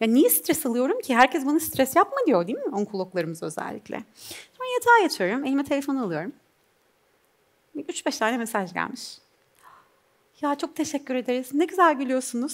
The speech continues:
Sizi gördük. Biz çok korkuyorduk. Bu, böyle bir enerji. Biz de bu hastalığı yeneceğiz." Ya da böyle o kadar güzel şeyler yazıyorlar ki. Ben gülümsüyorum. Feri yanımda şey yapıyor. "Hayatım,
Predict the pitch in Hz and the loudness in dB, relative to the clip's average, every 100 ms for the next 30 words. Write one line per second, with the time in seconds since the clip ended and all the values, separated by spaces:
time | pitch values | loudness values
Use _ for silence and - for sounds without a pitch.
0 | - - 269 320 302 262 262 - - 294 | -8 -8 -4 -2 0 0 -4 -12 -14 -12
1 | - 370 - 285 269 247 233 359 _ - | -4 -4 0 0 2 -2 -2 -8 _ -20
2 | - 320 339 349 330 330 320 330 302 349 | -8 0 2 2 4 6 8 6 4 0
3 | - - - 320 277 233 220 - 208 208 | -2 -14 -6 -6 2 2 2 -2 -4 -4
4 | - 180 175 165 170 175 226 277 320 302 | -6 -6 -4 -4 -6 0 0 0 -2 -2
5 | 349 - - 508 523 453 440 440 415 427 | -2 -2 2 4 4 4 4 4 4 6
6 | 427 403 359 440 480 453 320 - - - | 4 4 4 2 2 2 0 0 -8 -12
7 | - _ - 370 403 349 415 - 370 392 | -18 _ 8 8 8 4 2 2 4 4
8 | - 320 330 320 330 330 339 311 302 214 | 4 4 6 6 6 4 4 2 0 -8
9 | 196 196 208 - - | -2 2 4 2 -2